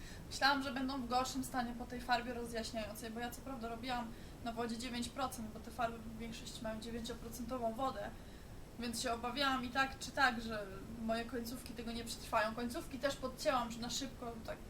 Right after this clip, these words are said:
po jednym centymetrze, żeby nie było aż tak tragiczne. No i zobaczymy, co to będzie. Mówię, planuję tak maksymalnie za miesiąc znowu zafarbować jaśniejszą farbą, już sobie nawet wybrałam. Zobaczymy, co to wyjdzie. No,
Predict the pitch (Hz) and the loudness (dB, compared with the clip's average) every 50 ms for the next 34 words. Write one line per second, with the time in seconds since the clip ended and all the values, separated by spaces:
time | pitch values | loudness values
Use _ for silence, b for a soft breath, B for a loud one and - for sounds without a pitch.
0 | - - - - - - 247 262 269 233 240 247 240 - 254 240 220 240 247 240 | -10 -10 -10 -10 -6 -4 -4 -2 -2 -2 -2 -2 -2 -2 -2 -2 -2 -2 -2 -2
1 | 254 254 - - 254 220 226 214 226 226 220 220 220 226 226 214 226 - - 233 | -2 -2 -4 -4 -6 -6 -4 -4 -2 -2 -2 -2 0 2 2 2 2 2 0 -2
2 | 226 - - - 214 202 - 233 226 240 240 226 - - 208 208 247 - B B | -4 -4 -4 -4 -2 -2 -4 -4 -4 -4 -4 -4 -4 -4 -4 -6 -6 -6 B B
3 | B B B B B B B B - - 254 277 302 311 320 311 294 302 247 294 | B B B B B B B B -8 -4 0 2 2 2 2 2 0 0 2 0
4 | 285 - - 294 233 220 - - - 233 233 247 - 208 196 196 202 196 202 226 | 0 0 0 0 0 -2 -4 -4 -6 -6 -6 -4 -2 -2 -4 -4 -4 -4 -4 -4
5 | 254 - - - - - - - - - - - - - - - - - 247 247 | -4 -4 -6 -10 -10 -10 -10 -10 -10 -10 -8 -6 -6 -6 -6 -6 -8 -6 -4 -2
6 | 247 233 214 220 233 285 294 311 320 311 302 294 277 269 262 262 247 - - 269 | -2 -2 -2 0 0 2 2 4 4 4 4 4 2 2 2 2 0 0 0 2
7 | 294 285 285 285 269 254 277 254 262 269 262 - 254 247 240 240 233 - - - | 4 4 2 2 0 0 0 0 0 0 0 0 0 -2 -2 -2 -4 -6 -8 -10
8 | - - - - - - - - 226 233 226 254 247 226 233 226 220 226 - - | -10 -10 -10 -10 -10 -10 -8 -8 -6 -2 0 2 2 2 0 0 -2 0 4 4
9 | 220 208 - 240 233 233 214 220 - 226 226 - 240 226 226 - 226 226 - 247 | 4 4 2 2 2 2 2 2 0 -4 -4 -2 -2 -2 -2 -2 -2 0 2 4
10 | 247 247 240 233 214 - - - 214 214 220 220 214 214 - - - - - - | 4 4 2 0 -4 -6 -6 -6 -4 -2 -2 -2 -2 -4 -6 -10 -10 -2 2 4
11 | 208 214 226 240 247 262 262 285 - B B B B B B B B B B B | 6 6 6 6 6 4 4 2 -2 B B B B B B B B B B B
12 | - - - - 277 285 285 277 - 302 285 254 233 233 226 233 240 196 196 208 | -10 -6 -2 2 2 4 4 2 2 2 0 0 -2 -2 -4 -4 -4 -4 -6 -6
13 | 220 226 226 247 269 - - B B B B B B B B - - - - - | -2 0 0 0 0 -2 -6 B B B B B B B B -10 -12 -12 -10 -10
14 | - - - - - - - - - - - 440 269 - - - | -10 -10 -10 -10 -10 -8 -8 -8 -8 0 6 8 8 8 8 6